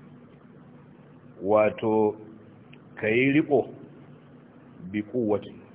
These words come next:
ka riƙe wannan abun da ƙarfi. Ka riƙe shi, tunda Allah ya ce ka riƙe shi da ƙarfi. To, duk maslaharka da maslahar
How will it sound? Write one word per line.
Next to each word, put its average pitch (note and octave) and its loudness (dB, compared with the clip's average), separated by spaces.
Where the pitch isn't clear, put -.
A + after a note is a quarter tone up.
ka - -4
riƙe C#3 -2
wannan B2+ 4
abun G#2+ -2
da F2 -6
ƙarfi. G#2 -6
Ka G#2+ -6
riƙe D#3 2
shi, - -14
tunda C#3 -4
Allah C3+ 2
ya C3+ -4
ce C3+ -10
ka A2 -2
riƙe A#2+ -6
shi A#2+ -10
da G#2 -6
ƙarfi. G2+ -8
To, G2 -6
duk C#3 -4
maslaharka C3+ 0
da G2+ -4
maslahar C3 -2